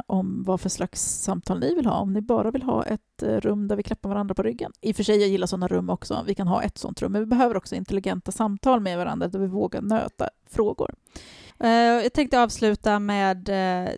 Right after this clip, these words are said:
Speaker 2: ehm,
Speaker 1: Tips från coachen.
Speaker 2: ett tips från coachen, vår Fanny, Fanny Åström. Karriärväg för manliga feminister.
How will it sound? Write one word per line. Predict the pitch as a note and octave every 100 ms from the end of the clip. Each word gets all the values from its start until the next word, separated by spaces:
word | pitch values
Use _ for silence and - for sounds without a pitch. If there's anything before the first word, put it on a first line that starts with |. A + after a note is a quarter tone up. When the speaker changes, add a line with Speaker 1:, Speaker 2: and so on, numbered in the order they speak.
| -
Speaker 2:
ehm, | - G#3 G3 F#3+ G3
Speaker 1:
Tips | B3+ -
från | - G#3+
coachen. | F4+ F#4 -
Speaker 2:
ett | D4+ B3
tips | F4 - -
från | E4+
coachen, | D4+ E4 F4+ - - C4 G3+ G3
vår | A3 A3 G#3+ G3+ G#3 -
Fanny, | - B3+ A3 G#3+ G3+ F#3 G#3 A#3+
Fanny | - G#3+ G#3
Åström. | G#3 G3+ - F#3 G3+ B3+ _
Karriärväg | - D#4 D#4+ D4 B3 B3 C4 B3
för | C#4+
manliga | B3+ C#4 A#3 A#3
feminister. | A#3 A#3 A#3 A#3+ - E3+